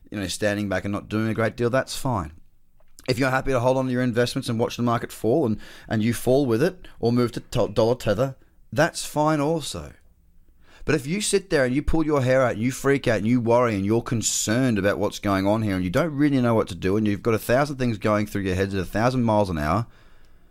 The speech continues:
then you need to learn to trade. Now, learning to trade is not just about going up, going out and opening up a trading account and start placing trades. Guys, you can lose money very quickly as a trader,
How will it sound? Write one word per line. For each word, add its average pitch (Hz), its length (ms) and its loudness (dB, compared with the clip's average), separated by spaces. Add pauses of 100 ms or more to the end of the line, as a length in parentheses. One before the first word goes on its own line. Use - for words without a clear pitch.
(260)
then 98 120 0
you 98 480 0 (160)
need 82 500 -2
to - 100 -4
learn 69 520 0
to - 80 -12
trade. 69 500 -2 (420)
Now, 107 80 2
learning 113 260 0
to 180 40 -2
trade 127 260 0
is 104 80 -4
not 98 140 -6
just - 160 -8
about 104 220 0
going 101 240 0
up, - 280 -6
going 101 240 2
out 101 120 2
and 87 80 -2
opening 87 280 0
up 90 80 -4
a 85 60 -6
trading 92 300 0
account 85 200 -2
and 87 60 -6
start 90 240 -2
placing 85 320 0
trades. 73 420 -4 (280)
Guys, 117 280 2
you 95 60 -8
can 92 140 -4
lose 117 200 2
money 123 200 0
very 87 180 0
quickly - 400 -2
as 71 80 -4
a 69 60 -10
trader, 71 360 -8